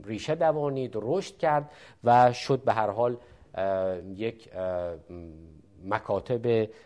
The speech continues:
خیلی مشخصی در حوزه اندیشه دینی. خب، اونچه که نواندیشان ما رفرم یا اصلاح مینامند، راجع هست به این معارف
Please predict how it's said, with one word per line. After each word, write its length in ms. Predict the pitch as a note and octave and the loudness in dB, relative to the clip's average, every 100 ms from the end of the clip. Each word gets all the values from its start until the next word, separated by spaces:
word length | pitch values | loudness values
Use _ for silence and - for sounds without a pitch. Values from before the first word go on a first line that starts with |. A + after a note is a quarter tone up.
| _ | _
خیلی 300 | - A2+ A2 | -2 0 0
مشخصی 720 | G#2 G2 - G2 - D3 - A#2+ | 0 0 2 2 0 -4 -2 0
در 200 | A2+ G2 | 2 2
حوزه 420 | G2 F2+ G#2 A2 | -4 -4 -4 -4
اندیشه 600 | F#2+ F2+ E2+ - G2+ G2+ | -4 -8 -12 -10 -8 -8
دینی. 480 | E2+ E2 E2 D2+ - _ _ _ _ _ _ _ | -10 -12 -12 -12 -16 _ _ _ _ _ _ _
خب، 300 | - F#3 - - - - - _ _ _ - _ _ _ | -2 0 0 -8 -20 -20 -20 _ _ _ -20 _ _ _
اونچه 300 | D3 F#3+ B3+ | -4 -2 -4
که 400 | A#3+ G3+ F#3+ F#3+ C#3 | -2 0 2 2 0
نواندیشان 880 | C3+ C3 B2+ A#2+ A2+ - A#2+ A#2+ | 0 2 0 -2 -8 -4 -2 -2
ما 360 | A#2 B2+ D3+ D#3 | -2 -2 -2 -2
رفرم 680 | C3 A2 A2 - D3+ D#3+ C#3 | -2 -2 -2 0 2 2 0
یا 220 | A2 A2 | 0 0
اصلاح 720 | - G#2 - - C3 D3+ A2 G2+ - - F2+ | 0 -6 -6 -4 2 4 2 0 -18 -20 -16
مینامند، 1080 | F#2+ G2+ G2+ G2+ G2+ F#2+ G2 A2+ B2 B2+ B2+ _ _ _ _ _ _ - | -12 -8 -8 -6 -6 -6 -6 -6 -6 -8 -12 _ _ _ _ _ _ -6
راجع 540 | G#2+ B2 A#2+ G#2 F3 - | 4 6 6 4 -2 0
هست 340 | D#3+ D#3 - | 0 0 -2
به 80 | A2+ | -2
این 220 | C3 C#3+ | 2 2
معارف 800 | G#2+ G#2+ F#2+ F#2 E2 - - | 2 2 4 4 0 -2 -4